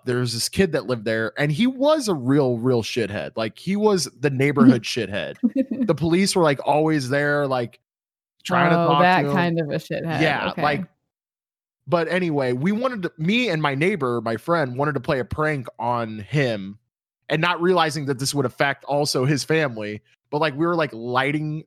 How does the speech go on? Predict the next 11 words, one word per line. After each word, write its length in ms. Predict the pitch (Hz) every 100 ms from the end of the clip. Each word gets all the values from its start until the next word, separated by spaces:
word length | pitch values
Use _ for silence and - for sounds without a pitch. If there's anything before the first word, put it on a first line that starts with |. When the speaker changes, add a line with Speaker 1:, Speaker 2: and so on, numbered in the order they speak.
| _
Speaker 1:
like, 180 | 139 123
little, 260 | 113 139 143
like, 300 | 127 113 -
pine 320 | 135 131 143
needles 400 | 160 175 185 - 117
on 180 | 127 120
fire 500 | 127 117 131 156 156
on 120 | 131
his 120 | 123
front 320 | - 131 127 -
porch 540 | 120 123 190 -